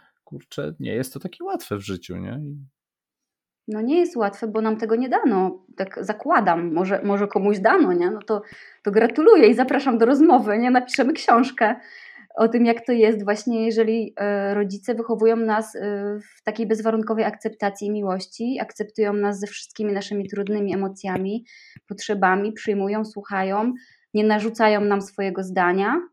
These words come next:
Speaker 2: nie oczekują posłuszeństwa, to ja bardzo chętnie, nie? Wysłucham, jak to jest, bo my tego nie znamy, nie mamy takich wzorców, nie wiemy, jak to się robi. O, y, kiedy mamy, nasze dzieci rosną,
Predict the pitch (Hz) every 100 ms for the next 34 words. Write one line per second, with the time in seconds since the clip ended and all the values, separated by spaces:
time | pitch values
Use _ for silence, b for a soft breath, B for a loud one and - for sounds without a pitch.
0 | - 214 208 214 220 196 196 190 190 196
1 | 190 190 233 233 233 226 226 240 370 392
2 | 277 196 180 180 _ _ _ 208 269 285
3 | 233 247 233 220 220 - 285 277 202 196
4 | - _ b b b b 196 220 226 240
5 | 233 247 247 277 254 202 190 190 - 240
6 | 240 220 214 - 196 196 190 202 196 190
7 | - 330 - 208 208 208 196 214 311 359
8 | - 202 - 233 302 320 208 202 202 -
9 | b b b b 214 220 208 196 196 247
10 | 214 233 240 226 233 220 233 240 220 233
11 | 220 220 220 214 208 196 -